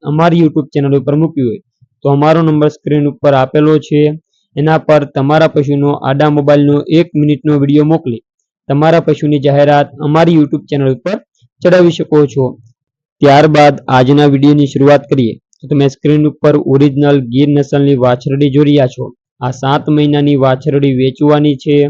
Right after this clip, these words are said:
આ વાછરડીની મધરની વાત કરીએ તો તમે સ્ક્રીન ઉપર જોઈ શકો છો, આ ગાયનું નામ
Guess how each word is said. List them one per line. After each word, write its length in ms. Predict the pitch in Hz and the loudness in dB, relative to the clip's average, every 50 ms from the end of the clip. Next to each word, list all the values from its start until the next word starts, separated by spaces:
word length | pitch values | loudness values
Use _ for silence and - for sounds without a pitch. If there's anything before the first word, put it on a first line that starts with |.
| 151 - _ _ _ _ _ _ _ _ _ - | -4 -10 _ _ _ _ _ _ _ _ _ -6
આ 180 | - 139 147 156 | -2 0 0 2
વાછરડીની 720 | 151 151 147 143 - 156 156 147 151 147 151 151 143 131 | 2 0 0 -2 -2 -2 0 0 0 0 0 0 0 -2
મધરની 500 | 131 127 117 131 151 143 156 156 156 147 | -2 -2 -2 -2 -2 0 0 2 2 2
વાત 160 | 151 151 147 - | 2 0 0 -2
કરીએ 260 | - 151 135 117 113 - - _ _ _ _ | -2 -2 -2 -4 -8 -10 -14 _ _ _ _
તો 80 | - - | -12 -6
તમે 200 | - 139 143 143 | -4 -2 -2 -2
સ્ક્રીન 320 | 135 - - 147 151 147 151 | -2 -4 -2 -2 0 0 0
ઉપર 280 | 143 - _ - 143 135 120 | -2 -2 _ -2 -2 -2 -2
જોઈ 260 | 117 139 143 151 151 - | 0 0 0 0 0 -2
શકો 220 | 156 151 - 156 151 143 | -4 -2 0 0 0 0
છો, 220 | 147 - 151 151 151 147 151 - _ _ _ _ _ - | 0 0 0 2 2 0 -2 -6 _ _ _ _ _ -6
આ 180 | 170 151 147 151 | -4 -2 -2 0
ગાયનું 420 | 139 143 143 147 147 147 147 147 143 | 0 0 0 2 2 0 0 0 0
નામ 140 | 143 143 | 0 0